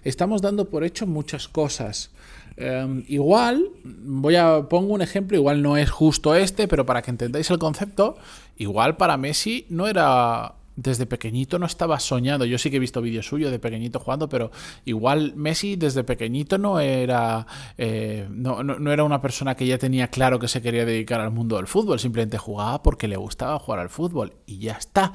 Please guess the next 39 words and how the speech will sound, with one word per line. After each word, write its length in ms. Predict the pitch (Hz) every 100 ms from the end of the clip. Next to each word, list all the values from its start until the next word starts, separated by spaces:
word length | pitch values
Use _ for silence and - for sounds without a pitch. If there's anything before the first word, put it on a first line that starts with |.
| - - -
No 180 | 131 120
pensó 300 | 120 - 123
nunca 260 | 117 117
más, 140 | 110 113
nada 200 | 117 110
más 160 | 107
allá. 180 | 123 180
De 80 | 151
hecho, 160 | 135 185
justo 320 | 160 - 151
ayer 320 | 151 208 220 - - -
me, 340 | - 123 117 107
me 300 | 131 120 117
hablaban 460 | 117 131 160 170
de 80 | 165
un 100 | 160
libro 300 | 180 190 160
que 80 | 127
me 100 | 117
tengo 180 | 135 139
que 120 | 151
leer, 240 | 160 208 - - - -
em, 840 | - 135 127 120 120 117 113 117 123
muy 160 | 143
interesante, 840 | 147 147 147 - 185 190 214 247 - _ _ _ -
sobre 480 | - 120 113 98
por 320 | 113 - 127 120
qué 460 | 135 139 131 123
es 160 | 135 -
a 100 | 131
veces 360 | 127 135 123
muy 240 | 131 147 143
bueno 260 | 131 127
ser 180 | 127 127
generalista 640 | - 123 117 117 143 147 123
y 40 |
no 100 | 117
tan 460 | 123 117 117 117 -
especialista, 840 | 113 - 123 120 160 - 220 247